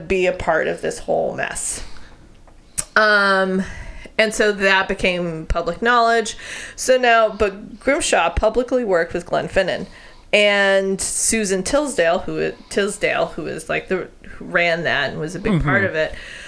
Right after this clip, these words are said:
Speaker 1: felt the need to address this publicly, that she wasn't going to fire or let go of her friend,
Speaker 2: Mm-hmm.
Speaker 1: and that this, they were gonna continue on with their relationship. Now, if she had just said that,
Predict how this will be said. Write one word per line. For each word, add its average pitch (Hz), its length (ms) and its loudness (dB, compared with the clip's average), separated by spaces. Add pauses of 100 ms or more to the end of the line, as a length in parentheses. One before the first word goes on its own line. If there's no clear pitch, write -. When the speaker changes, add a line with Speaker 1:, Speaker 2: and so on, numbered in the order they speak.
(140)
Speaker 1:
felt 294 420 0
the 285 80 4
need 196 300 0
to 196 160 2
address 185 360 0
this 175 140 -4
publicly, 170 540 -4
that 127 120 -2
she - 160 0
wasn't 196 460 4
going 185 180 2
to 170 60 0
fire 151 420 4
or 160 120 4
let 147 200 2
go - 120 4
of 151 160 0
her - 100 0
friend, - 500 -4 (240)
Speaker 2:
Mm-hmm. - 80 -2
Speaker 1:
and 180 320 0
that 170 220 2
this, 170 320 -4
they 190 160 0
were 180 120 -2
gonna 180 160 0
continue 180 460 -4
on 175 180 0
with 190 140 -4
their 214 140 0
relationship. 262 600 -2 (320)
Now, 226 120 2
if 226 80 0
she 349 220 -2
had 240 120 0
just 175 340 0
said 190 260 0
that, 170 500 0